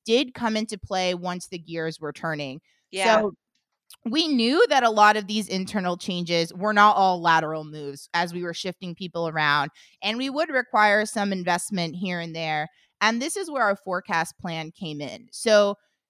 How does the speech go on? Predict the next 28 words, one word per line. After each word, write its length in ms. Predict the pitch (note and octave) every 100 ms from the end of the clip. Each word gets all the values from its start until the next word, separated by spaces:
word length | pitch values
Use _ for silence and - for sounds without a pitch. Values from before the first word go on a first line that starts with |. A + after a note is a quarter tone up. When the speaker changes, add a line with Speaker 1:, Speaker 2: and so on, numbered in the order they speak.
| _
Speaker 1:
what 220 | F3 A3 B3
I 200 | C#4 E4+
did 280 | C#4 A#3+
was 160 | G#3 G#3
I 100 | G3+
looked 260 | G3 B3 -
at 100 | C#4+
all 160 | C4
of 80 | A#3+
our 140 | A3+
accounts, 520 | G3+ - E3+ E3+ F3+ -
literally 680 | D#3 E3 F#3+ B3 D4+ D4+ D4+
on 180 | A#3+ A#3
a 60 | A3
spreadsheet 600 | - G#3+ G#3 - G#3+ F#3
in 100 | F3+
Excel, 560 | F#3 - E3+ D#3 E3+ _
forecasted 920 | G3+ G#3+ A3+ A3+ G#3 - A#3+ A#3+ A#3 -
Speaker 2:
<laughs> 40 |
Speaker 1:
who 140 | B3 A#3
I 140 | A3 A#3
thought 300 | B3 A#3 B3
would 140 | A#3+
churn, 480 | - G#3+ G3+ G3+ A#3+ - _ _
Speaker 2:
Yep. 160 | A3
Speaker 1:
renewals, 720 | A3 G#3+ A3 A3 G#3+ A3+ C#4+ - _ _ -
potential 500 | A3 - A#3 B3 B3+
expansions, 920 | A#3+ - G#3+ G3+ G#3+ G#3+ G#3 G#3 G#3